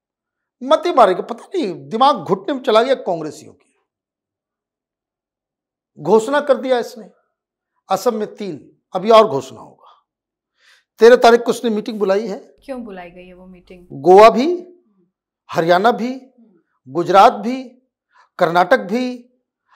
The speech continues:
Speaker 1: हर जगह वो उम्मीदवार की घोषणा करेगा तेरह तारीख को।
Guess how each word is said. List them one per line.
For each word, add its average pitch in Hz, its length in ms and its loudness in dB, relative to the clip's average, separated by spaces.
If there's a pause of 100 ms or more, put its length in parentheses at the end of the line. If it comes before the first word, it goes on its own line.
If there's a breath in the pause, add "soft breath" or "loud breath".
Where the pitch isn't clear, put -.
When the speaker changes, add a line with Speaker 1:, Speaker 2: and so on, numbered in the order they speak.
(160 soft breath)
Speaker 1:
हर 339 260 4
जगह 320 520 6 (400)
वो 226 120 0
उम्मीदवार 233 580 2
की 226 160 -12
घोषणा 151 400 -10
करेगा 123 480 -16 (1160)
तेरह 208 180 -2
तारीख 156 240 -6
को। - 360 -20